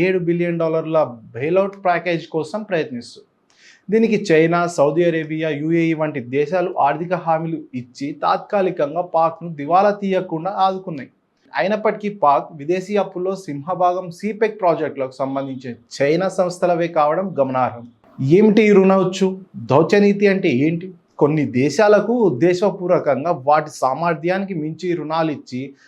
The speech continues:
అవి తిరిగి చెల్లించలేని స్థితికి చేరుకున్నప్పుడు ఆ దేశాల నుంచి వ్యూహాత్మకంగా ప్రయోజనాలు పొందడాన్నే రుణ ఉచ్చు దౌత్యనీతిగా విశ్లేషకులు అభివర్ణిస్తున్నారు. దీనికి శ్రీలంకలోని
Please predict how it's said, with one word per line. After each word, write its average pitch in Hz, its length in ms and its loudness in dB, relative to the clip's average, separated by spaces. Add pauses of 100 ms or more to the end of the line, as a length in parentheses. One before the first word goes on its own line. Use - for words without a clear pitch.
(140)
అవి 226 140 2
తిరిగి 214 420 0
చెల్లించలేని 196 520 2
స్థితికి 180 500 -4
చేరుకున్నప్పుడు 180 680 0
ఆ 160 220 2
దేశాల 165 460 -2
నుంచి 185 320 -4 (440)
వ్యూహాత్మకంగా 214 760 0
ప్రయోజనాలు 170 580 0
పొందడాన్నే 160 760 -2
రుణ 147 260 -8
ఉచ్చు 175 320 -4
దౌత్యనీతిగా 143 840 -4 (260)
విశ్లేషకులు 180 640 2
అభివర్ణిస్తున్నారు. 143 840 -4 (520)
దీనికి 202 240 4
శ్రీలంకలోని 208 920 2